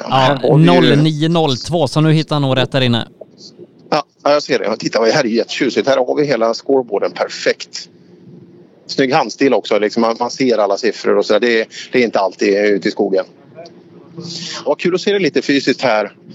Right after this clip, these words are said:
Speaker 2: Och så resultatlis-, ja, där har vi startlistan. Bra. <laughs> Det kan behövas. Ja, Adielsson har två femtiotre noll två, två femtiosju tjugoett på Stavbom.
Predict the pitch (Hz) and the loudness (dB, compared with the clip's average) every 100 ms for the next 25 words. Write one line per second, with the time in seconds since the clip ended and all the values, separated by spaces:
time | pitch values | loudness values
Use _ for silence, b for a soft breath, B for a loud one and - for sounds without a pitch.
0 | B B 175 160 160 - - _ _ - | B B -4 0 -2 -4 -12 _ _ -20
1 | - - 143 165 185 117 151 147 - 160 | -8 -4 -2 0 0 0 0 0 0 0
2 | 175 175 151 147 - 147 - 107 131 117 | 2 0 0 0 0 0 2 0 2 0
3 | - - 170 - 165 - - - 131 135 | -4 -6 -6 -4 -6 -8 -8 -4 -2 0
4 | 131 120 113 95 - - B B B B | 2 2 2 0 -4 -14 B B B B
5 | B 104 120 151 151 120 110 117 110 - | B 0 2 2 2 0 0 -2 -4 -2
6 | 139 123 127 - 123 113 131 127 104 - | -4 -2 -4 -4 -2 0 2 0 -2 -10
7 | - - 117 117 110 - 135 123 127 113 | -14 -4 -2 -2 -4 -4 -4 -2 -2 -2
8 | 123 - 120 113 127 120 127 - - - | -4 -4 -4 -4 -6 -4 -2 -4 -6 -6
9 | 117 131 - - 107 101 | -2 -2 -4 -4 -6 -8